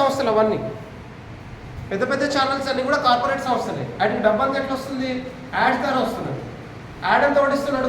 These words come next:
గవర్నమెంట్ ఇస్తుంది, ప్రైవేట్ వాడు ఇస్తున్నాడు. అంటే కార్పొరేట్ సంస్థల్లో మనం పనిచేస్తున్నప్పటికీ మనకు ఒక ఐడీ, ఐడీ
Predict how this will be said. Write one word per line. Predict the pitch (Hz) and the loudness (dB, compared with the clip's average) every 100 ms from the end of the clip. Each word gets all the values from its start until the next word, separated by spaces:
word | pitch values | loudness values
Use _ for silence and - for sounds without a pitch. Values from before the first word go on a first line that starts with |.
| 214 | 2
గవర్నమెంట్ | 240 277 294 - | 2 4 4 2
ఇస్తుంది, | - 202 - - - - - | 0 -2 -2 -6 -10 -10 -2
ప్రైవేట్ | 202 247 247 | 2 4 4
వాడు | 254 - | 2 2
ఇస్తున్నాడు. | - - 131 - - - 214 | -2 -4 -6 -6 -12 -8 -4
అంటే | 247 220 | 0 2
కార్పొరేట్ | 240 285 302 294 | 4 4 2 2
సంస్థల్లో | 277 277 277 262 277 254 | 2 2 0 0 2 2
మనం | 247 240 | 2 2
పనిచేస్తున్నప్పటికీ | 214 254 285 285 277 254 208 220 262 - - 196 | 2 2 0 0 0 0 0 0 0 -2 -4 -2
మనకు | 220 233 | 0 2
ఒక | 220 220 | 2 2
ఐడీ, | 240 208 208 | 0 2 4
ఐడీ | 247 | 2